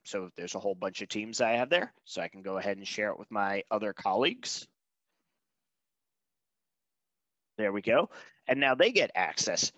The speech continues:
to the same U R L, and they can rate documents. They can look at 'em. They can say, "Well, why, you know, what were you looking for in Star Wars? Oh, this is what was going on." So yeah, so that's Cupid in a real quick nutshell.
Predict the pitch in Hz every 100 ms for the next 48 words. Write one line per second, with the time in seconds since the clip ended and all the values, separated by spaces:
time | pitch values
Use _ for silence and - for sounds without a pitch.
0 | _ - 123 131 - 131 127 131 127 117
1 | 120 139 160 - - _ 101 110 120 123
2 | 113 104 110 107 98 98 101 98 92 -
3 | - - - 123 131 123 104 104 104 98
4 | 98 98 - _ _ 113 123 123 - 104
5 | 98 110 104 104 107 107 101 - _ 117
6 | 110 101 117 117 110 101 107 113 98 107
7 | 98 98 92 - 170 147 139 127 120 120
8 | - - 117 101 87 - _ 107 - 95
9 | 98 90 95 - 78 76 50 - _ _
10 | _ _ - - _ _ - 180 170 165
11 | 165 151 254 127 - 139 160 185 - 160
12 | 170 190 185 - - - _ 151 165 165
13 | 160 160 156 147 139 135 151 - 160 -
14 | 131 135 - 175 233 -